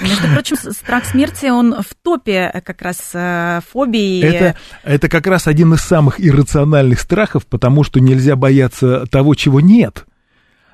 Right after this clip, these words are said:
Speaker 2: Нет, в буквальном смысле никто не может, э, даже, знаете, есть такое замечательное выражение, а, «смерть не страшна, страшен процесс». Так вот, э, на сегодняшний день нет никого, кто мог бы рассказать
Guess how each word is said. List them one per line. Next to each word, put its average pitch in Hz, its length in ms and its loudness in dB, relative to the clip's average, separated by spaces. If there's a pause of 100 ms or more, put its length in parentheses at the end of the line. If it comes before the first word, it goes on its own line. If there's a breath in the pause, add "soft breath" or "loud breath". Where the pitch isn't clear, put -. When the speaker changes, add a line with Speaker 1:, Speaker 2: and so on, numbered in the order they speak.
Speaker 2:
Нет, 160 320 4
в 107 60 -8
буквальном 156 560 0
смысле 170 720 2
никто 156 340 2
не 170 100 4
может, 156 380 2
э, 139 140 -6
даже, 143 400 -2
знаете, 208 240 2
есть - 80 -2
такое 147 180 0
замечательное 131 300 0
выражение, 143 640 0 (400 loud breath)
а, 131 300 2
«смерть 160 420 2
не 151 80 2
страшна, 156 640 0 (160 loud breath)
страшен 156 460 0
процесс». - 520 -4 (340 loud breath)
Так 117 180 0
вот, 170 180 0
э, 160 220 -2 (120)
на 139 100 6
сегодняшний 165 400 4
день 165 180 4
нет 165 180 4
никого, 165 500 2 (160 loud breath)
кто - 240 2
мог 156 240 4
бы 139 140 2
рассказать 139 480 0